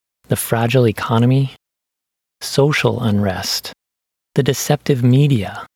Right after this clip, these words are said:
oppressive governments, and political strife, can cast an apocalyptic shadow over the hearts of people who are struggling to adapt, survive, and retain hope.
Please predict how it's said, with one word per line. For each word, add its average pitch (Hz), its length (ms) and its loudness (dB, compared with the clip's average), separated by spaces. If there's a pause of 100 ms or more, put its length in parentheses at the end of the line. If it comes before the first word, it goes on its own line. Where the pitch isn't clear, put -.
(140)
oppressive 131 540 0
governments, 135 600 0 (460)
and 127 160 2
political 147 460 2
strife, - 480 -6 (640)
can 131 160 2
cast 139 460 0
an 120 80 4
apocalyptic 135 880 -2
shadow 113 680 -2 (360)
over 139 160 4
the 127 100 2
hearts 156 320 0
of 143 120 0
people 147 460 -2 (160)
who 147 120 4
are 131 60 4
struggling 160 600 2
to 147 200 0
adapt, 113 420 0 (640)
survive, 117 720 0
and 117 180 2
retain 117 360 2
hope. - 380 -2